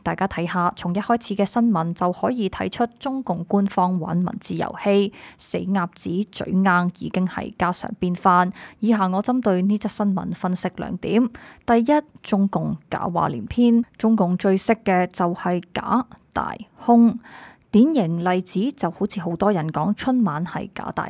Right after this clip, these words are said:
空，無聊且無質量。全球都知道上海係喺度搞封城，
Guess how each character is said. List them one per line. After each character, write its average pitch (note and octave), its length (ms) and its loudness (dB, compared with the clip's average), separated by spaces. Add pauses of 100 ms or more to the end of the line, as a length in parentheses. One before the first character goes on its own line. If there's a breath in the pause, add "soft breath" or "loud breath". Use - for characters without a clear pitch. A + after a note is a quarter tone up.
空， B3 280 2 (240 loud breath)
無 F3+ 240 4
聊 F#3 340 2
且 F#3+ 420 -4
無 F3 220 -8
質 - 160 -2
量。 F3+ 400 2 (180 loud breath)
全 F3+ 240 -4
球 F3+ 220 -2
都 B3+ 140 -4
知 C4 160 -6
道 G3 100 0
上 E3 300 -4
海 E3+ 200 -4
係 E3+ 140 -8
喺 E3 180 -6
度 E3 100 -6
搞 - 200 -12
封 A3+ 220 2
城， F3 360 2